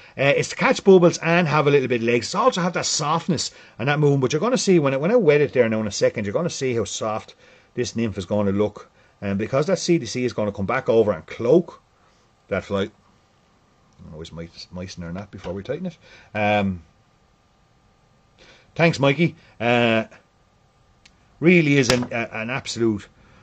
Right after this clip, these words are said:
lovely. So there we can see it nice and, nice and dry. Okay, our hackles are, are, are out there. Um, gonna just moisten it up there now.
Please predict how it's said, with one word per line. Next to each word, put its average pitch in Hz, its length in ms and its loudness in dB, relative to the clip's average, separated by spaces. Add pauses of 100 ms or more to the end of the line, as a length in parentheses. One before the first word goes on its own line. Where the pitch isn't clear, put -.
(100)
lovely. 120 260 6
So - 140 0
there 240 140 10
we 220 80 2
can 160 120 2
see 147 180 0
it 135 120 0
nice 139 240 -2
and, 107 220 -6 (180)
nice 143 200 -6
and 123 80 -4
dry. 101 340 2 (380)
Okay, 110 220 -6
our 104 80 -4
hackles 113 400 -2
are, 101 200 0
are, 101 260 -6
are 101 140 -4
out 104 180 -6
there. 104 260 -4 (320)
Um, 98 400 -2 (240)
gonna 151 220 0
just 113 280 -4 (760)
moisten 120 400 -2
it 98 60 0
up 101 120 -4
there 98 180 0
now. 92 240 -4